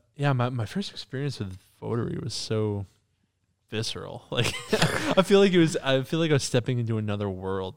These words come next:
'cause I was, I was in this corporate, very polished, very, like, not, not, uh, you know, authentic storytelling and, like, all, you know, I, I definitely wanted to move into the space of, like, um,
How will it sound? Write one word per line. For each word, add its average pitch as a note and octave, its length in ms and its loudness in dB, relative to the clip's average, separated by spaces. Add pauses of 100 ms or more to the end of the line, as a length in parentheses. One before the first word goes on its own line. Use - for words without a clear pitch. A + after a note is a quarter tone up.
'cause - 160 -10
I A2 80 2
was, A2 220 -2
I B2 120 -6
was A2 160 -4 (260)
in B2 120 -8
this G#2 160 -8
corporate, - 580 -4 (720)
very G2 240 -4
polished, F#2 760 -10
very, - 300 -12
like, - 360 -16 (1000)
not, G2 400 -12 (520)
not, A2 340 -12 (260)
uh, - 380 -14 (380)
you B2+ 100 -18
know, A2 200 -16
authentic A2 420 -10
storytelling G2 680 -14
and, G#2+ 100 -18
like, G#2+ 140 -18
all, D3 240 -2
you D#3 120 -2
know, B2 80 -2
I, B2 360 -4
I - 40 -4
definitely A#2 500 -6
wanted G2+ 160 -4
to G2+ 60 -6
move G2+ 180 -6
into G2+ 180 -8
the A2 100 -14
space - 300 -12
of, - 120 -18
like, - 240 -20 (640)
um, F#2+ 480 -8